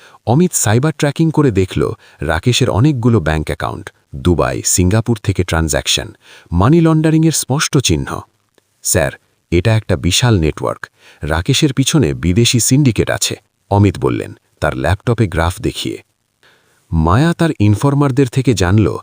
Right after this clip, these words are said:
যে সোনারপুরের কাছে একটা পরিত্যক্ত গুদামে রাকেশের ড্রাগ স্টোরেজ,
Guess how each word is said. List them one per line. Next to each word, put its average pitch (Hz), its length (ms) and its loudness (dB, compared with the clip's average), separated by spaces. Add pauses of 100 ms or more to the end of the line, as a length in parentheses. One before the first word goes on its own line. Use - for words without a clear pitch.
(260)
যে 98 160 2
সোনারপুরের 156 680 2
কাছে 139 400 -2 (100)
একটা 95 220 -2
পরিত্যক্ত 123 600 0
গুদামে 92 500 0 (240)
রাকেশের 87 560 0
ড্রাগ 80 240 -2
স্টোরেজ, 58 500 -4